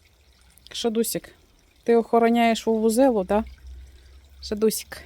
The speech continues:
<laughs> Так. Написала я, е, Семсад і спитала, що ж там, е, з кореневою, чи потрібно звільнити від землі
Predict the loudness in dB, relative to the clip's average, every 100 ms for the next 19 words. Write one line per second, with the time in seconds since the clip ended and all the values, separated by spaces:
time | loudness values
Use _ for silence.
0 | -20 -20 -20 -12 -6 -6 -8 -20 -20 -18
1 | -16 -16 -16 -18 -20 -20 -20 -20 _ -20
2 | -20 -8 -6 -6 -10 -18 -20 -20 _ _
3 | -20 -20 -20 -12 -2 0 2 4 4 6
4 | 4 4 2 0 -8 -20 -20 -20 _ _
5 | _ _ -20 -20 _ _ -10 -6 -4 -6
6 | -8 -20 -20 -12 -2 2 2 2 2 0
7 | -2 -16 -10 -10 -12 -20 -14 0 4 4
8 | 2 0 2 4 2 0 -4 -4 0 0
9 | 0 -4 -4 -4 -6 -4 0 2 0 0
10 | 0 -2 -2 -6 -6 -6 -6 -6 -2 0
11 | 2 0 0 -2 -4 -6 -4 -2 -2 -4
12 | -6 -6 -6 -6 -4 -2 0 0